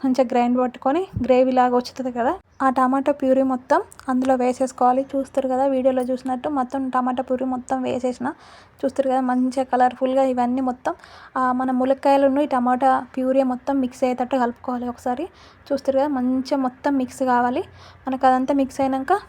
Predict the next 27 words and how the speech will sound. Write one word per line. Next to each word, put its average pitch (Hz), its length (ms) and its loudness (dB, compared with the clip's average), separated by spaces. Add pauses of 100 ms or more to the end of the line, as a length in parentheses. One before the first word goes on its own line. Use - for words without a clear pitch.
(160)
కొన్ని 269 300 0
వాటర్ 262 380 4
కూడా 285 160 6 (160)
మనం 262 200 -2
యాడ్ 247 220 2
చేసుకోవాలంటే, 247 600 0
ఎందుకంటే 254 300 -2
ములక్కాయ 254 400 -2
కొంచెం 247 240 -4
ఉడకాలి 247 400 2
కదా, 247 140 0 (500)
అప్పుడే 269 280 0
మనకు 277 280 0
టేస్ట్ 247 320 0
మంచిగా 254 260 0
వస్తుంది 247 220 -6
అన్నట్టు. 240 240 -6 (480)
చూస్తారు 269 340 0
కదా 269 120 2 (100)
మనం 269 160 2 (100)
ఎంత 254 180 0 (220)
మంచిగా 262 340 0
అనిపిస్తుందో 254 480 -4
ములక్కాయలను 254 720 -2
టమాటా 247 400 0
కర్రీతో 254 320 0 (120)
చేసుకుంటే 269 340 -6